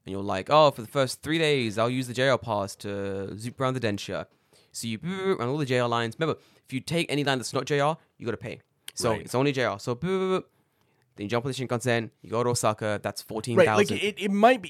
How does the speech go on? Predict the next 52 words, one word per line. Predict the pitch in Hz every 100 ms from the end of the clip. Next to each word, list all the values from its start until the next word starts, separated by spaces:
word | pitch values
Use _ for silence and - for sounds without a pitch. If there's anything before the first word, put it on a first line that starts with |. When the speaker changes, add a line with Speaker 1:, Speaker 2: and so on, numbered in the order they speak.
| 175
Speaker 2:
it | 190
might | 180 254 185
be | 190
worth | 170 123 165 170 131
your | 139
time | 143 - - 160 123 98 90
Speaker 1:
Mm. | 101 98 -
Speaker 2:
depending | 135 - - 151 170 160
on | 139
how | 107 120
long | 107 98 104 107 101
you | 95
are | 92
here. | - 208 110
But | 123 - - - - _ -
the, | 151 202
Speaker 1:
No, |
Speaker 2:
the | 202 214
Speaker 1:
exact-, | 247
Speaker 2:
issue | 240
is | 196 175
it | 156
Speaker 1:
yes. | 175 160
Speaker 2:
only | 220 214
lasts | 160 143 175 -
for | 143
a |
week. | 113 110 247 139 - - 117
Speaker 1:
Yes. | 127 160
Speaker 2:
So | 208 202 170 - - _ _
unless | 190 190 175 247 -
you | 302
are |
using, | 233 160 151 190 180
like, | 135 104
Shinkansen | - - 151 156 156 156 156 - 110
every | 117 127 135 123
fucking | - - 107 - 120
Speaker 1:
There | 107 98
Speaker 2:
day, | 80
Speaker 1:
we |
go. | 95 123 - - -
And | 113
here's | 131 127 113
the |
problem. | - 151 180 135
Speaker 2:
y-, | 214
you'll | 214 220
never | 208 196 254 277 262 254
hit | 226 220
Speaker 1:
You | 170
Speaker 2:
Goman. | 180 180 147 104